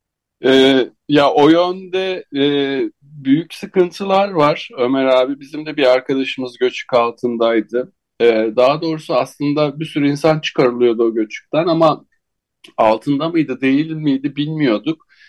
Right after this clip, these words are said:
İnsanlar, e, acaba çıkarıldı, hastaneye götürüldü mü telaşına düştü. Tüm, e, hastaneler, e, yaralıların gittiği hastaneler arandı ve orada gördük ki aslında, e,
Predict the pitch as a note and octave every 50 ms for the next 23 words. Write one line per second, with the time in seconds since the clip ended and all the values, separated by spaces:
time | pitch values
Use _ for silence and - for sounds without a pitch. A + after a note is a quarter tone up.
0 | _ _ _ _ _ _ - - B2 C#3 C#3+ - F3 D#3 D3+ D#3 D#3+ E3 E3 E3+
1 | E3+ - - A2 C#3+ D3+ D3 C#3+ C#3 B2+ - B2 C#3+ - D#3 C#3+ D3+ D3 D3 D3
2 | - - - - D3 D3 D3+ D3+ C#3+ E3 D#3 D3+ C#3+ C3 - - - D3 D3 D3
3 | D3+ D3+ D#3 D#3 D3 D3+ C3+ - - D3+ D3 D3+ C#3+ C#3 - D3+ D3 D3+ C#3+ B2
4 | A2+ - _ _ - B2+ A#2+ A#2+ A#2 A2+ G#2+ - - A2+ A#2 A2+ G#2+ G#2 A2 G#2
5 | - - - - G#2+ G#2+ - - E3 E3 D#3+ - - - A#2+ A2+ G#2 A#2+ A#2+ A2
6 | F#2+ - - C2 - - - B2 A#2+ B2 - - - C#3 C3 C3+ C3 C3 C3 C3
7 | C3+ C3 C3 - _ _ - A2+ A2+ A2+ A2 A2 G#2+ F2+ E2+ F2 - D#2+ G2 A#2
8 | A#2+ A#2+ B2 A#2+ B2+ B2+ B2 B2+ C3 B2+ A#2+ A2+ _ - C3 B2+ B2 - A2+ A#2
9 | - - - C3 B2 B2+ C3 C3+ C3+ C#3 D3+ F3+ F3+ E3 C3+ B2+ B2 A#2 A#2+ D3
10 | E3 - B3 G3+ E3+ F3 F3 D#3+ D#3+ D#3+ D#3 D#3+ D#3+ D#3+ D#3+ A#3+ A#3 _ _ -
11 | F3+ F#3+ G#3+ _ _ _ _ _ _ _ _ _ _ _ _ _ - C3 C3+ C3+
12 | - - E3 E3 E3 F#3+ F#3+ F3+ - - - - C3 D3 D3+ D3+ D3 C#3+